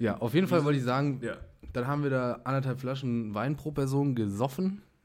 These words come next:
Speaker 1: <laughs> Nee, schon genossen. Wir haben den schon, äh, genossen. Äh,
Speaker 2: Pfälzer
Speaker 1: genossen,
Speaker 2: Wein?
Speaker 1: probiert. Sehr lecker.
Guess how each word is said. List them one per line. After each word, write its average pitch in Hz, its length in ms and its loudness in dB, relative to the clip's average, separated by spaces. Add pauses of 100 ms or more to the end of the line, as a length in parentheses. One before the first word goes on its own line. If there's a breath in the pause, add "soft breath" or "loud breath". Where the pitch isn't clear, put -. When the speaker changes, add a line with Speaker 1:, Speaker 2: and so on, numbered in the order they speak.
(880)
Speaker 1:
<laughs> - 80 -12 (920 loud breath)
Nee, 120 160 4
schon 123 260 4
genossen. 98 480 0
Wir 101 100 0
haben 120 120 4
den 110 100 2
schon, 120 340 0
äh, 101 180 -4
genossen. 92 460 4 (600 soft breath)
Äh, 95 140 -2
Speaker 2:
Pfälzer 123 260 0
Speaker 1:
genossen, 139 300 0
Speaker 2:
Wein? - 40 -6
Speaker 1:
probiert. 117 500 -2 (580)
Sehr 98 220 0
lecker. 87 320 -4